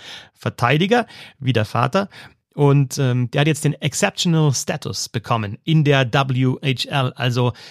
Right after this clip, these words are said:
er darf mit fünfzehn Jahren schon in dieser Liga spielen, eigentlich erst für, äh, sechzehnjährige. Aber wenn du diesen Status verliehen bekommen, äh, b-, bekommst, dann bist du so stark, dass du auch als Underager sozusagen da mitspielen darfst in dieser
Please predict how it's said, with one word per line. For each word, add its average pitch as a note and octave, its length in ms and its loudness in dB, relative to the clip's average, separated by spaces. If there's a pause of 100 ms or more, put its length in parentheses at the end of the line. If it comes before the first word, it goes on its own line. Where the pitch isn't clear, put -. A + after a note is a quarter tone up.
(160)
er C3 100 -4
darf E3 300 0
mit D#3 100 -2
fünfzehn G3 560 0
Jahren D3 320 4
schon D#3 320 2
in C#3 140 0
dieser C3+ 200 2
Liga D3+ 300 2
spielen, F3 340 0
eigentlich C3 380 -2
erst - 260 -8
für, A2+ 420 -2
äh, A2 120 -6
sechzehnjährige. D#3 880 0 (340)
Aber C3 300 4
wenn B2+ 80 2
du B2+ 100 2
diesen A2+ 220 0
Status C#3 340 -2
verliehen C3+ 300 2
bekommen, B2 580 0
äh, B2 140 -4
b-, B2+ 260 -8
bekommst, B2 460 0 (340)
dann B2 300 0
bist - 240 -2
du C3 40 2
so A#2+ 380 4
stark, C3+ 460 0 (100)
dass C3+ 200 -2
du - 120 -12
auch D3 300 -2
als C3+ 240 -2
Underager E3 540 2
sozusagen A2+ 500 -4
da G#2 100 -6
mitspielen A2 380 -6
darfst G2+ 260 -12
in C3 260 2
dieser A2 460 -2